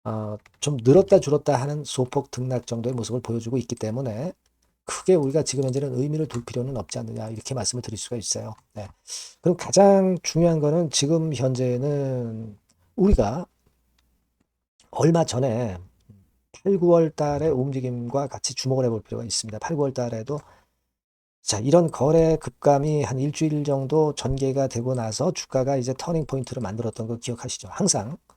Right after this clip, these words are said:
네이처셀은 그런 행보를 보여왔던 적이 많습니다. 그러니까 거래 급감 과정이 나타나고 주가도 터닝 포인트를 만드는 그런 모습을 보여왔기 때문에 그 부분에 주목하고 있다. 이렇게 말씀을 드렸고,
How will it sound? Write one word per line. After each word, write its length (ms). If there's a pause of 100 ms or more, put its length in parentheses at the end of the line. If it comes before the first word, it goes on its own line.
(360)
네이처셀은 720 (120)
그런 220
행보를 340
보여왔던 420
적이 160
많습니다. 600
그러니까 220 (300)
거래 460
급감 460
과정이 520
나타나고 840 (1160)
주가도 840 (100)
터닝 320
포인트를 340
만드는 320 (440)
그런 280
모습을 280
보여왔기 420
때문에 400 (140)
그 100
부분에 280
주목하고 440
있다. 300
이렇게 260
말씀을 260
드렸고, 540